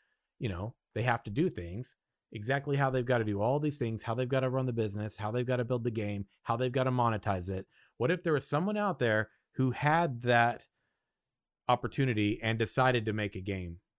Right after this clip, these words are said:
And this is that needle in a haystack scenario. And more importantly, have adhered to and maintained the vision since then.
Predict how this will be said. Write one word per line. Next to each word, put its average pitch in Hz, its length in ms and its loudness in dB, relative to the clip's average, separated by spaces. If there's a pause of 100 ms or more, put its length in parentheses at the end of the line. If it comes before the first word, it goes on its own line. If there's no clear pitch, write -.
(1120)
And 113 120 0
this 117 180 -2
is 104 100 -6
that 107 200 0
needle 104 220 -2
in 98 60 -4
a 95 40 -4
haystack 95 360 -6
scenario. 80 460 -14 (1700)
And 131 520 2 (500)
more 131 300 0
importantly, 107 680 -2 (520)
have 120 340 0
adhered 117 480 -2
to 117 200 0
and 110 80 -2
maintained 107 440 -6
the 98 60 -6
vision 87 460 -10
since - 280 -16
then. 65 260 -20